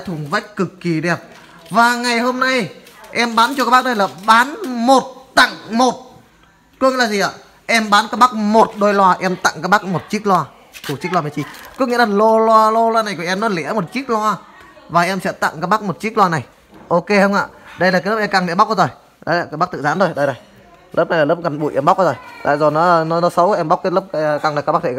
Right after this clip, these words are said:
bọc lại bằng cái lớp khác. Đấy, tùy các bác. Thì tình trạng loa này như sau, em thông báo các bác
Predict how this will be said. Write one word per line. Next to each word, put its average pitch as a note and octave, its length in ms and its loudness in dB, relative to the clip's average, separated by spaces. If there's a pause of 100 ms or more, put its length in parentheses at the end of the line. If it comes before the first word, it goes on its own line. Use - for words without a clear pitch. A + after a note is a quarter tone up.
bọc C#3+ 160 0
lại C3 120 -6
bằng A#2 180 -4
cái C3 60 -6
lớp E3 160 -2
khác. F#3+ 160 0 (260)
Đấy, B2+ 120 -2
tùy D3+ 180 -4
các C#3 80 -2
bác. F#3 160 2 (760)
Thì A3+ 180 2
tình A3+ 260 -2
trạng G#3+ 320 0
loa A3+ 140 4
này G#3 220 0
như A3+ 140 -2
sau, B3 300 4
em G#3+ 100 -6
thông G#3+ 120 -8
báo G#3+ 100 -4
các G#3+ 40 -4
bác A#3+ 120 2